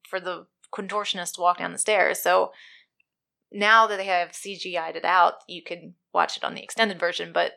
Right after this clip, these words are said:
I think that that was probably a smart move, that that would have frustrated some people because you would be able to see why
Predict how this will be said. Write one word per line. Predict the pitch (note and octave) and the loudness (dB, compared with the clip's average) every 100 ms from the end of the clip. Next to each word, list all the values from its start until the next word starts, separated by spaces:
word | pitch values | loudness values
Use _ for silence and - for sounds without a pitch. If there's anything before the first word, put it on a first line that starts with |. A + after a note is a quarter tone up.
| _ _ _ _ - | _ _ _ _ -2
I | |
think | G3 G3+ | -2 0
that | F#3 F3 | 0 0
that | |
was | F3 | 0
probably | - F#3+ F3+ | 0 0 0
a | - | -6
smart | - F#3 F3 | 0 0 0
move, | G3 F3 | -6 -4
that | E3 - | -2 0
that | E3+ | 0
would | E3+ | -2
have | D#3+ | -4
frustrated | - F#3+ - F#3 F3+ | -2 0 -2 -8 -8
some | F#3 | -12
people | F3+ F3 E3+ - - - | -14 -8 -6 -6 -8 -16
because | - F#3+ | -18 -14
you | E3+ | -12
would | F3 | -10
be | E3+ | -8
able | E3 F3 | -8 -8
to | |
see | - F#3 D#3+ | -8 -8 -2
why | E3 - - F3+ | 0 2 2 -2